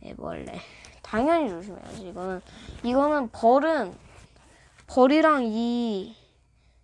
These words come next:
쐐기, 쐐기벌레, 얘네들은 진짜 조심해야 돼요.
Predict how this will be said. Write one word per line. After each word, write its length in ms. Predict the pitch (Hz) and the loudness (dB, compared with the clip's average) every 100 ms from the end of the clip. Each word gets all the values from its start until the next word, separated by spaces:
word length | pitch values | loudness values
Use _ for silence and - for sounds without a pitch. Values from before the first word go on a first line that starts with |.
| _ _ _ _ _ _ | _ _ _ _ _ _
쐐기, 840 | - 311 339 294 269 220 180 190 - | -2 2 2 0 -2 -2 -6 -10 -14
쐐기벌레, 880 | - 285 294 254 185 165 165 - - | -8 -4 -4 -2 -4 -4 -10 -16 -14
얘네들은 680 | 185 190 190 196 220 220 - _ _ _ - - - | -8 -4 -4 -2 0 -2 -4 _ _ _ -20 -20 -14
진짜 320 | - - 208 | -12 -8 -8
조심해야 440 | - 196 - 160 | -6 -6 -6 -8
돼요. 280 | 80 87 214 | -10 -12 -14